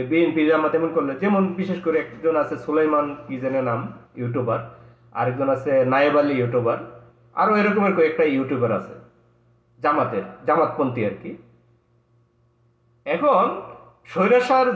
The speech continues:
জানকার পরে এরা নিজের ওই স্বৈরাচারের আচরণ করতেছে যে বিএনপিকে, বিএনপির দোষ খুঁজে বেড়াইতেছে। এ বেটা, বিএনপির দোষ যদি খুঁজস তাইলে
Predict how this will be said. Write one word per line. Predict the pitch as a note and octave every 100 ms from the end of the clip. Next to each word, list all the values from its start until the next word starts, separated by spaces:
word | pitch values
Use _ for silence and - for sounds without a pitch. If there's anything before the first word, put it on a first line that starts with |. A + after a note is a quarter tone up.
| F#3+
জানকার | G#3+ A#3 B3
পরে | B3 G#3 G3+
এরা | G#3+ A#3 G#3+
নিজের | A#3+ B3
ওই | A3+
স্বৈরাচারের | A#3+ A3+ A3 A3 G3+
আচরণ | F3 F3+ F3 D#3
করতেছে | B2 A#2+ - - - - _ _ _
যে | F3+ F3
বিএনপিকে, | F#3+ F#3+ F3+ F3 E3+ E3 D#3+ D#3+ D3 - - _ C#3
বিএনপির | E3+ E3 D3 A#2+
দোষ | D3 -
খুঁজে | D#3+ C#3+ C3
বেড়াইতেছে। | A2+ F#2+ F#2 - - - _ _ _ _ -
এ | F#3+
বেটা, | G3+ G3 C3+ A#2 - - - B2
বিএনপির | F#3 F#3+ F#3+ F#3+
দোষ | F3 F#3
যদি | G3+ G#3
খুঁজস | - G#3 F3+ D3+ - - -
তাইলে | E3 E3+